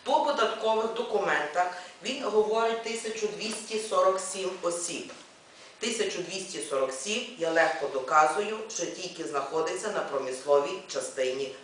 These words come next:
ринку, де є ще продуктова, де є ще м'ясна частина ринку, з яких вони збирають кошти. Значить, я доказую, що йде білий нал і чорний нал,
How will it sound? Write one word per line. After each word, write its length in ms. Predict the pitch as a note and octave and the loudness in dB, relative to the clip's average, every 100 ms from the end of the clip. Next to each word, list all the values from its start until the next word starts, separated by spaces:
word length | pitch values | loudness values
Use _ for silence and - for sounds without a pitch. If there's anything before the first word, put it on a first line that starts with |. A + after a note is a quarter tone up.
| - | -10
ринку, 560 | C#3 D#3 B2+ - A#2+ - - - - - | 0 0 0 -2 -6 -8 -12 -18 -18 8
де 180 | F#3+ - | 10 10
є 80 | - | 6
ще 160 | C#3+ | 2
продуктова, 1000 | - G3+ G3+ G3 D#3+ - E3+ E3+ G3 - - - | 0 6 8 8 4 4 8 8 8 4 -2 0
де 160 | D#3+ D#3 | 4 4
є 80 | - | 2
ще 180 | F3 | 0
м'ясна 580 | D#3+ E3 E3 F3+ C#3 B2+ - | 0 0 -2 0 0 0 -4
частина 600 | C#3+ - C#3+ C#3 C#3+ - | -6 -4 -2 0 0 0
ринку, 420 | D3 C3+ A#2 - - - - - | 0 0 0 -6 -12 -14 -18 -6
з 40 | |
яких 320 | F3 - A#3+ G#3+ | -4 -2 -2 -2
вони 200 | F3+ D3 | 2 0
збирають 560 | - C#3 D3 - - - | 2 2 2 2 -4 -2
кошти. 360 | D3 G2 - - - - - | 0 0 -4 -12 -18 -18 -2
Значить, 320 | G3+ G#3+ A#3+ | 0 0 2
я 160 | B3 B3+ | 2 2
доказую, 680 | D4 G#3+ F3+ F3 D#3+ D3+ D3+ - - - | 2 8 8 8 4 0 -2 -6 -10 -4
що 120 | B3 | 0
йде 420 | B3 G#3 D3+ - - - D3+ | 4 6 8 6 0 -10 -4
білий 440 | G#3+ G#3+ A3+ A#3+ | 8 8 8 4
нал 260 | A#3+ A#3 B3 - - | 4 4 4 0 -6
і 100 | F#3+ | -2
чорний 480 | A3+ G#3 - D#3 C3+ | 8 10 10 8 2
нал, 220 | B2+ | 2